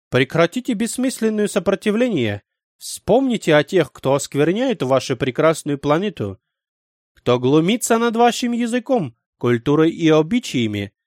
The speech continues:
Зачем вам надо умирать за них?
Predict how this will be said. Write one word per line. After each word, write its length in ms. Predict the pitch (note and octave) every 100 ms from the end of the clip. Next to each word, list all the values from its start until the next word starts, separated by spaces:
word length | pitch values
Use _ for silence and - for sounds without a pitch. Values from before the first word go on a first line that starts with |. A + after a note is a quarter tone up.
| _ _ _
Зачем 580 | A#2+ B2 E3+ - D#4 B3+
вам 240 | D#3+ D3
надо 300 | C#3+ D3 C#3
умирать 420 | C#3+ D3 D#3+ D3+ B2
за 120 | B2
них? 360 | A2+ G#2 -